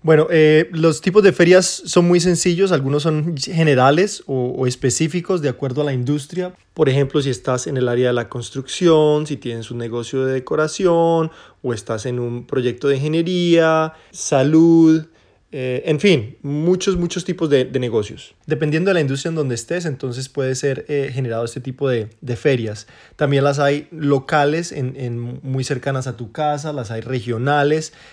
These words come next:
nacionales e internacionales. Y dependiendo de, de, del área en la que te encuentres, pues también van a ser algunas que pueden ser públicas, otras que son privadas, eh, nuevamente, lógicamente, dependiendo de la industria.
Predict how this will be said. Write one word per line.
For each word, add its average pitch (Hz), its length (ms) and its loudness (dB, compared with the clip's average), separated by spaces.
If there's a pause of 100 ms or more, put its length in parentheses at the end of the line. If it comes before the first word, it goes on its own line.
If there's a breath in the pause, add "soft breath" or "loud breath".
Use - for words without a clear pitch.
(120)
nacionales 135 800 -2
e 139 80 -4
internacionales. 123 1000 -6 (460 soft breath)
Y 165 220 -2
dependiendo 151 600 0
de, 170 220 2
de, 123 640 -4
del 127 280 -4
área 143 160 0
en 165 60 -4
la 143 100 -4
que 143 80 -10
te 127 100 -8
encuentres, 143 600 -4
pues 131 140 -8
también 117 280 -6
van 131 140 -2
a 131 60 -2
ser 135 180 -4
algunas 135 420 -4
que 123 120 -10
pueden 117 260 -10
ser 123 200 -8
públicas, 165 600 -4 (260 soft breath)
otras 156 320 2
que 147 100 -2
son 123 260 -2
privadas, 151 680 0 (160)
eh, 120 260 -6
nuevamente, 135 640 -2
lógicamente, 131 540 -6
dependiendo 117 440 -6
de 127 80 0
la 139 100 -2
industria. 143 540 -6